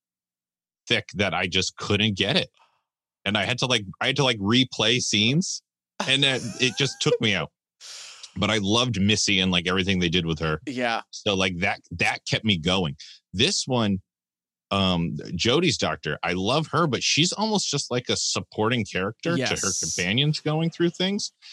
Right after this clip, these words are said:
Speaker 1: And the companions are, they're all new, and Jodie Whittaker's new. So, like, I don't have a,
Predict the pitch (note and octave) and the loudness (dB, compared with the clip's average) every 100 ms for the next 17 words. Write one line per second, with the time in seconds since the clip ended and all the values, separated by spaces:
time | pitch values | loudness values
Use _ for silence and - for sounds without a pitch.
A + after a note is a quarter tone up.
0 | - - C3+ C#3 C3 C#3 - C3+ - C#3+ | -14 -2 2 2 2 -2 -2 -4 -2 -2
1 | F#3 G#3+ F3 - B2 B2 A#2+ A#2 G#2 - | 0 0 0 -2 -2 0 0 -2 -4 -8
2 | _ _ _ _ - - - - _ - | _ _ _ _ -20 -20 -20 -20 _ -20
3 | - _ G2+ F#2 A2+ - B2+ D3 A#2+ C3 | -20 _ -8 -2 -2 0 2 4 4 4
4 | F#2+ F2 - C3 E3 D3+ G#2 F#2 F2+ F2+ | 4 0 0 2 4 4 2 2 0 -2
5 | E2+ - D#2+ E2 F2 - F#2+ G2 F#2+ - | -4 -4 -4 -2 -2 -2 -2 -2 -2 -4
6 | G2+ C#3 C#3+ C#3+ B2 G#2+ | -6 -4 -2 -2 -2 -4